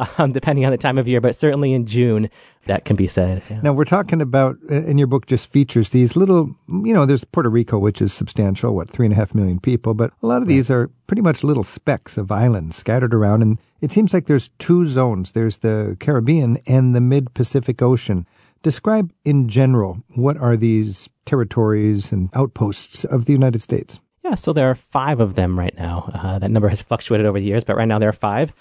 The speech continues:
Speaker 1: And in the Caribbean, there's Puerto Rico, which most people know about, at least a little bit,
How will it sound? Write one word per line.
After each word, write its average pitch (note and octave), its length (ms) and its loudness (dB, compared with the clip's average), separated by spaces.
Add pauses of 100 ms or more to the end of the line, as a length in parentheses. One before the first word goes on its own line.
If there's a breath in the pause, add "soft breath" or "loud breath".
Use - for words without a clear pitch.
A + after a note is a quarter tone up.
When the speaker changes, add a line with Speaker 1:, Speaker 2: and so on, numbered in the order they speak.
(300 soft breath)
Speaker 1:
And C3+ 80 0
in C3+ 40 2
the C3+ 80 2
Caribbean, G#3+ 600 2
there's A2+ 420 2
Puerto D3+ 260 0
Rico, C3 300 0
which C3 220 -2
most G#2 200 2
people F#2 480 -2
know G2 260 0
about, G2+ 360 2
at - 140 -2
least G#2 180 -2
a - 20 0
little G#2+ 200 2
bit, G#2+ 240 0